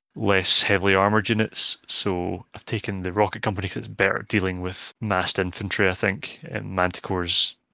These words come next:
do that kind of double barrage and they take a turn to reload, but they are quite effective.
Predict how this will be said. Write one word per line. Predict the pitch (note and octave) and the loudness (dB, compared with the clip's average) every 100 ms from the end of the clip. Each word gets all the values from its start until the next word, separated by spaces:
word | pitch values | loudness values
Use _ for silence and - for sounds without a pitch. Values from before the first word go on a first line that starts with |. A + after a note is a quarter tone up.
| - | -6
do | G#2 | -2
that | F#2 E2+ | -2 -4
kind | G2+ | -8
of | F2 | 0
double | G2 F#2+ | 0 0
barrage | F2 F#2 F2 F2+ F2+ F#2 - | 0 0 2 0 0 -2 -6
and | G#2 | -8
they | |
take | - G2 | -8 -8
a | |
turn | - F#2 | -2 -2
to | F#2 | -2
reload, | F2+ F2+ F#2 F#2 | -2 0 2 0
but | - G2 | 0 0
they | F#2 | 0
are | F2+ F2 _ | 0 -4 _
quite | - G#2 | -2 -2
effective. | - G2+ F#2 - G2 E2+ - | 2 0 0 -2 -6 -6 -16